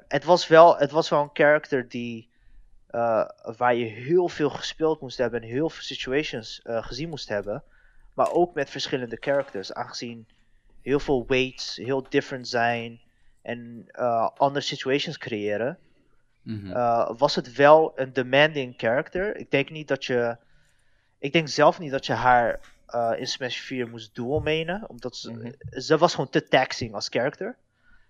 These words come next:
Speaker 1: Eh, maar ze was ook weer supergoed, dus je, je hoefde geen tweede character te hebben.
Speaker 2: Nee.
Speaker 3: Nee.
Speaker 1: Ehm, dat was zo nice aan, eh, aan Bayo.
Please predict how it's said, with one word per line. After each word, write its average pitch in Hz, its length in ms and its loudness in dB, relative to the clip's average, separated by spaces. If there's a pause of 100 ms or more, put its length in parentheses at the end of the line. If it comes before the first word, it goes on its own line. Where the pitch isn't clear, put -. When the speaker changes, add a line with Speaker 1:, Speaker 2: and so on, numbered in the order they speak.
(440)
Speaker 1:
Eh, 123 500 4 (280)
maar 127 500 8 (1300)
ze 139 220 -6
was 143 240 6
ook 165 260 6
weer 127 160 0
supergoed, 120 560 -10
dus - 180 -10
je, 127 140 -14 (420)
je 139 120 -2
hoefde 143 320 -4
geen 101 420 -6 (240)
tweede 110 300 -4
character - 380 -10
te 104 100 -10
hebben. 98 320 -10 (180)
Speaker 2:
Nee. 101 360 -6
Speaker 3:
Nee. 110 420 -4
Speaker 1:
Ehm, 120 420 -2 (260)
dat 143 280 2
was 151 120 -2
zo 151 100 -2
nice 123 420 -2
aan, 110 380 -6
eh, 107 320 -6
aan 110 160 -8
Bayo. 104 400 -4